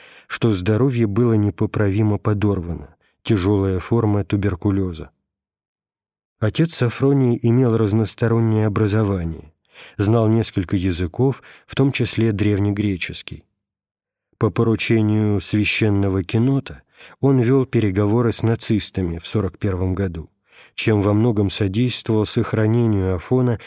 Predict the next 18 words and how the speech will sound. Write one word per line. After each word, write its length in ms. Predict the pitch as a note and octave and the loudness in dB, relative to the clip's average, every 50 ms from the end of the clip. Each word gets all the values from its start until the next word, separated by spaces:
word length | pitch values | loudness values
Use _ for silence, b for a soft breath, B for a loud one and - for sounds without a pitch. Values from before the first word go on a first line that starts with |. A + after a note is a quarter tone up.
| B B B | B B B
от 220 | - A2+ - - | -4 -2 0 0
разрушения 880 | A2+ A2 G2 G2 G2 G2+ F#2 - - - B2 B2+ B2 A#2+ A#2+ A#2 A2+ G2 | 0 0 0 0 -2 -2 -2 -2 -2 0 2 2 2 2 0 0 0 0
во 160 | F#2+ G#2 G2 | 0 0 0
время 320 | F#2 G#2 A2+ A#2 A2 G2+ | 2 0 2 2 0 0
его 280 | F2+ G2 F2+ F#2+ G2 G2 | 0 0 0 0 0 -2
оккупации. 840 | F#2 - - A2 - - G2+ F2 E2 - - - - C#2+ D2+ D2+ _ _ _ _ _ _ _ _ _ _ _ _ _ _ _ _ _ _ _ _ _ - | -2 -2 -4 -6 -4 -4 -8 -8 -8 -8 -10 -12 -12 -14 -18 -20 _ _ _ _ _ _ _ _ _ _ _ _ _ _ _ _ _ _ _ _ _ -2
Однако 480 | - A2 G#2 A#2 C#3+ D#3 - - B2+ | -2 0 2 2 2 2 2 0 -2
после 420 | A2+ _ - B2+ A2+ - - G#2+ A2 | -2 _ -2 -2 -2 0 0 0 0
войны 420 | G2+ G#2 A2 A2 A2+ B2 C3+ C3 | 2 2 2 2 2 2 2 0
был 360 | G#2+ F2+ A2 A2 G#2 G2+ - _ - | 0 0 0 0 0 0 -2 _ -4
оклеветан 760 | A2 G2 - - F#2+ F#2+ F#2+ F2+ G#2+ C#3 D3 C#3+ - A#2 A2 | -4 -4 -2 -2 -2 0 0 0 0 0 0 0 0 0 0
в 120 | F#2+ - | -2 -2
пособничестве 840 | - A2 G#2 - - - A#2 A2+ A#2 A2+ G2+ - G#2+ F#2+ - - G#2 | -4 -4 -4 -2 -2 -2 0 0 0 0 0 -2 -4 -6 -4 -2 -2
нацистам 720 | G#2 G#2 G#2+ - - - G#2+ G2 F2 - - - D2+ - - b b b b b b b b - | 0 0 0 -2 -4 -4 -4 -4 -4 -6 -10 -12 -14 -16 -16 b b b b b b b b -4
и 140 | B2+ B2 | -2 0
вынужденно 960 | A#2+ G#2+ A#2+ C3+ C3 B2+ B2 G#2+ G2 G2+ G#2 A2 G#2+ G#2 G#2 G#2+ G#2+ G#2+ G#2 - | 0 2 2 2 2 2 0 0 -2 0 0 0 2 2 2 0 0 0 -2 -2
покинул 640 | - A#2+ A2 - - - A#2 G#2 F#2+ F2+ F2 F2 | -2 -4 -4 -2 0 0 0 0 0 -2 -4 -4
Афон, 400 | F2+ F2+ - - - E2+ D2+ C2+ | -6 -8 -10 -10 -10 -10 -10 -10